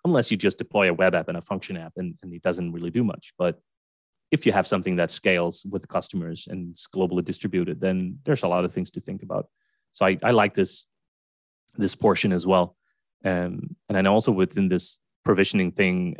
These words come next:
uh, in the waf, you can go there to the provisioning phase and then click, for example, compute. Then you will see, like, I A A S, P A A S,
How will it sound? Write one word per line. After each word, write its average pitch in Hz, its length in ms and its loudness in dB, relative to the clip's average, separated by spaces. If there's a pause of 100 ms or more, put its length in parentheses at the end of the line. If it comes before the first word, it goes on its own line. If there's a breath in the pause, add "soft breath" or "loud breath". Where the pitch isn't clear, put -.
uh, 87 260 -6
in 107 120 0
the 90 80 4
waf, 90 400 2 (360)
you 110 80 2
can 113 180 4
go 101 200 6
there 147 320 2 (220)
to 113 80 2
the 95 100 2
provisioning 107 480 2
phase 120 380 2
and 107 100 0
then 95 100 2
click, 101 240 0
for 95 120 -4
example, 92 320 -2
compute. - 440 0 (540)
Then 180 160 2
you 240 80 4
will 120 120 6
see, 120 460 0
like, 87 280 -2 (400)
I 113 120 4
A 104 340 4
A 98 100 2
S, - 300 -8 (360)
P 107 180 4
A 104 40 8
A 101 340 6
S, - 400 -4